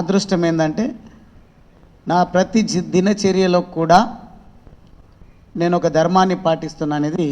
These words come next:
వారందరికీ తెలుసు. ఎందుకంటే ఇటువంటి కూడళ్ళు ఏవైనా సరే, ఈ ధర్మానికి సంబంధించి, దైవత్వానికి సంబంధించి, దేశభక్తికి సంబంధించి ఏ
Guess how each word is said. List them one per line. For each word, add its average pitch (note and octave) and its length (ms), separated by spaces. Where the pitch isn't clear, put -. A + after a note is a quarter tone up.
వారందరికీ D3+ 440
తెలుసు. D3 200
ఎందుకంటే F#3+ 360
ఇటువంటి F#3+ 240
కూడళ్ళు F#3 380
ఏవైనా D#3 320
సరే, B2 180
ఈ F3 40
ధర్మానికి F3 540
సంబంధించి, C#3+ 500
దైవత్వానికి D3+ 640
సంబంధించి, C3 540
దేశభక్తికి E3 680
సంబంధించి C#3 540
ఏ - 20